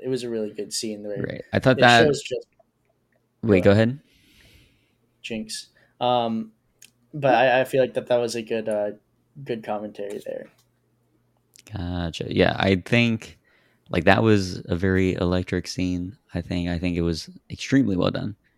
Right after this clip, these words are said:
Speaker 2: Um, like, getting to see her finally challenge him, but then again, he had said in the kitchen, like, he knows basically that she's putting things together and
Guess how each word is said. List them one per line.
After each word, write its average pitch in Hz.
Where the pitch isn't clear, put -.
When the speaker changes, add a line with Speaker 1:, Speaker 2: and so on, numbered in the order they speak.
Speaker 2:
Um, 87
like, 85
getting 90
to 85
see 87
her 87
finally 90
challenge 90
him, 90
but 87
then 82
again, 85
he 85
had 85
said 85
in 82
the 85
kitchen, 85
like, 85
he 90
knows 85
basically 85
that 82
she's 87
putting 87
things 85
together 92
and 82